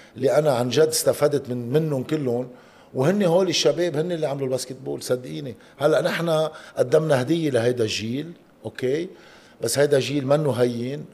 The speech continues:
وأنا الباسكتبول بضل أقول بألف خير، لأنه،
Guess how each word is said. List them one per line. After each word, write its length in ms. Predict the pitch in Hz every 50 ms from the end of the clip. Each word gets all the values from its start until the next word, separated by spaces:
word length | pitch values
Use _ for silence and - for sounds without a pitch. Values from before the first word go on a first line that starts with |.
| -
وأنا 420 | 120 123 123 123 120 127 143 151 151
الباسكتبول 600 | 143 139 147 139 - - 151 127 127 156 156 151
بضل 240 | 127 147 151 147 143
أقول 180 | 143 143 131
بألف 360 | 127 - 131 143 156 151 147
خير، 300 | - - 147 156 160 156
لأنه، 480 | 143 139 120 127 135 139 143 143 147 147